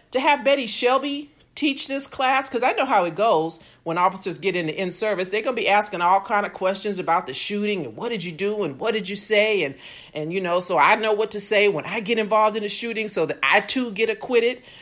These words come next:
That's what really is gonna be going on behind the scenes, but nobody is gonna know that because it's only gonna be open to law enforcement because it's in-service training.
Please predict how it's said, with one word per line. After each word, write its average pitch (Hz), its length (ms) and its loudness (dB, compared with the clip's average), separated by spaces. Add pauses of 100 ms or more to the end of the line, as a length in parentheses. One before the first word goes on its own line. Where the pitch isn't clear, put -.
(220)
That's 302 240 4
what 220 260 -2
really 196 360 2
is 165 100 -4
gonna 185 160 2
be 185 100 -2
going 180 260 0
on 170 140 0
behind 175 360 0
the 156 60 -4
scenes, 190 380 -2
but 180 140 -4
nobody 220 400 4
is 185 120 0
gonna 185 200 -2
know 240 240 4
that 175 240 4
because 185 460 0
it's 220 140 0
only 190 260 0
gonna 190 180 -2
be 190 160 -6
open 202 360 2
to 226 200 -4
law 254 220 0
enforcement 208 480 -4
because 202 320 -6
it's 277 160 -6
in-service 202 560 -2
training. 247 480 -4